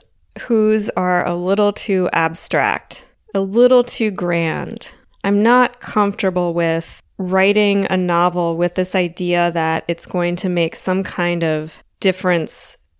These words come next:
in the world. I think that the who of a project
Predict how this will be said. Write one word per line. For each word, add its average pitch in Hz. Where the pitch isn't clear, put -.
in 180
the 170
world. 151
I 233
think 311
that 208
the 185
who 233
of 180
a 180
project 170